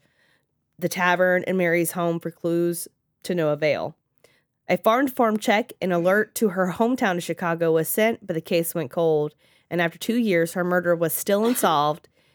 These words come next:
and the whereabouts of her body were unknown. So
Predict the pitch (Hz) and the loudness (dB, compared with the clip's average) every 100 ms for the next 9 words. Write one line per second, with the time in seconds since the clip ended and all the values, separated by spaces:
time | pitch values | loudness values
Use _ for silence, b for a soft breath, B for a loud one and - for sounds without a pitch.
0 | _ 208 220 214 208 202 196 180 - 202 | _ 0 2 4 4 2 2 0 -4 -4
1 | 190 175 143 139 151 180 160 156 - 151 | -2 0 0 -2 -6 -8 -6 -4 -4 -4
2 | 143 123 123 156 - _ _ _ _ _ | -4 -8 -10 -12 -16 _ _ _ _ _
3 | _ _ _ _ _ _ - 202 | _ _ _ _ _ _ -6 -2